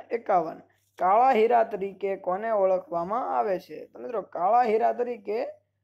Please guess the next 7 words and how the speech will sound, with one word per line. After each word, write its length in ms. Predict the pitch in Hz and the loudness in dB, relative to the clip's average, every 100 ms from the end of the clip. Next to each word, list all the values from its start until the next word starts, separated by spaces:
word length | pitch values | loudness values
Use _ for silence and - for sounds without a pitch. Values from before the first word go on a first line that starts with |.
| _ | _
કોલસાને 600 | - 202 226 233 208 214 | -4 -2 0 0 -2 0
ઓળખવામાં 680 | 208 185 196 190 196 220 294 740 - _ | 2 2 2 0 -4 -2 -4 -6 -8 _
આવે 300 | 185 190 185 | -4 -2 -2
છે. 340 | - - - - - | -6 -16 -18 -18 -8
આ 200 | 214 277 | 0 0
જ 120 | 269 | 0
રીતે 500 | 240 226 208 208 277 | -6 -8 -4 0 0